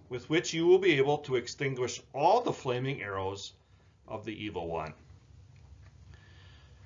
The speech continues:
You think about a soldier, he has his, uh, shield and he uses it for what purpose?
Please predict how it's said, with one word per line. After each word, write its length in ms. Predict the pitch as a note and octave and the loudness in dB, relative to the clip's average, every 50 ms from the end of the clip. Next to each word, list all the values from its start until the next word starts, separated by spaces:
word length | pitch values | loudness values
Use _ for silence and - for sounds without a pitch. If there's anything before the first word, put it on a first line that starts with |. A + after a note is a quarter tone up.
| - - - - - | -20 -20 -18 -4 4
You 80 | - C3+ | 8 12
think 140 | E3 F#3 F3 | 12 12 12
about 200 | D#3+ D3+ C#3+ C#3 | 12 12 12 12
a 40 | C#3 | 10
soldier, 580 | - F3+ E3+ E3 D#3+ - B2 B2 B2 C3 C3+ | 6 6 6 6 6 4 2 -2 0 0 0
he 460 | C3 B2+ B2 B2 B2+ B2 B2 A#2+ A2+ G#2 - - | -2 -4 -4 -6 -4 -4 -6 -6 -8 -10 -12 -6
has 320 | C3+ B2 B2 B2+ B2 A#2+ - | -2 0 2 2 0 0 -2
his, 240 | C3+ C3 - - - A#2+ C3+ | -2 -2 -4 -4 -10 -6 -6
uh, 460 | B2+ - - A#2 A2+ A2 G#2+ G#2 G#2+ G#2+ A2 | -6 -4 -4 -4 -2 -2 -2 -4 -6 -8 -10
shield 760 | - - - - D#3 D3+ D#3 D3+ D3 D3 D3 C#3 B2+ - - - - | -10 -6 -2 0 2 4 6 6 6 4 4 2 -2 -8 -16 -16 -10
and 400 | - A#2 A#2 A#2 A#2 A#2 A#2+ A#2 | -8 -6 -4 -4 -4 -4 -6 -10
he 160 | - - C3+ | -12 -12 -10
uses 420 | B2+ C3 D3 E3 F3 E3 E3 C3 C3 | -4 0 2 2 2 0 -2 -2 -2
it 160 | B2 A#2+ A#2+ | -2 -2 -2
for 440 | - - - A#2+ A#2 B2 B2+ B2+ B2 | -4 -8 -4 0 0 2 0 0 -2
what 260 | A2+ A2+ A#2+ A#2 - | -2 -2 -2 -4 -2
purpose? 580 | - F#3+ F#3+ F#3 - G#2 - - - - - | -2 -2 -2 -2 -2 -8 -8 -8 -10 -14 -14